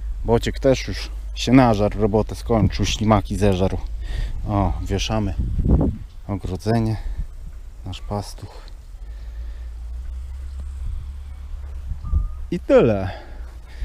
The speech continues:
Się opalać do końca dnia. Nie, na dzisiaj jeszcze plany. Drewno muszę przygotować.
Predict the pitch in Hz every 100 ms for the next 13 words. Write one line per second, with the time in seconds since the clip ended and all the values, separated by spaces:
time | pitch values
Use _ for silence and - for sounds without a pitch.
0 | - - - 127 160 120 95 98 104 98
1 | 104 80 98 98 - - - - - -
2 | - - 117 107 98 92 - 85 - -
3 | - 131 127 120 - - 120 104 113 110
4 | 110 - 98 - 117 104 -